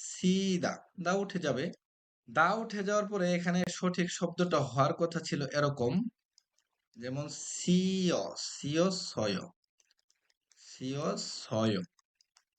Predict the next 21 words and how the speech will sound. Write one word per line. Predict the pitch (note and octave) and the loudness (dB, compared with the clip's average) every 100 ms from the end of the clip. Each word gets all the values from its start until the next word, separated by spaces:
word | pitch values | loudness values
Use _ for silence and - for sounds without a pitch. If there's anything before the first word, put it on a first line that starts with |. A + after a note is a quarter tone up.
| _ _ _ _ _ _ _ | _ _ _ _ _ _ _
কিন্তু | F#3+ G#3+ G3+ - A2 - _ _ _ _ _ _ _ - | -6 -4 -4 -6 -10 -12 _ _ _ _ _ _ _ -14
এখানে | D3+ F3+ F#3+ F3+ | 0 2 2 0
দিয়েছে | F3 F3+ F3 - G#3+ B3 - - - | 2 2 0 -2 -2 -2 -6 -14 -14
সুঅসয়, | - F#3 F#3+ F#3+ F3 C3+ - - A2 F2+ - - | 0 2 4 4 4 2 -4 -6 -6 -6 -12 -20
সুঅসয়, | - D#3+ D#3+ C#3 - G2+ - _ - - _ - | -16 -6 -4 -4 -6 -8 -10 _ -20 -20 _ -8
কারণ | D#3 F3 E3 F#3 - | -2 0 0 -2 -4
সিদার | G3 F#3+ G3 F#3 | -2 2 2 4
দা | F3+ F3+ | 4 4
উঠে | F3 F3 F3 | 2 -4 0
যাওয়ার | F3 E3+ | 0 2
পরে | D3 C#3 | 0 0
এখানে | C#3 D#3 D#3 D#3+ | -2 -6 -8 -4
যদি | D3+ C#3 - - _ _ _ _ | 0 2 0 -6 _ _ _ _
পাস্ট | D#3+ F3+ - | 2 2 2
টেন্সে | G3 F#3+ F#3 F#3 | -4 -4 -2 2
বাক্যটা | E3 D#3+ E3 D3+ - | 2 0 -2 -2 -2
শেষ | - C3+ C#3 A#2+ | 2 2 2 -2
হয়, | D3 - - _ _ _ - | -4 -6 -12 _ _ _ -2
তাহলে | F#3+ F#3 | 2 2
আপনারা | F3+ F3+ F3 | 2 0 2
বুঝতে | F3+ - | 0 0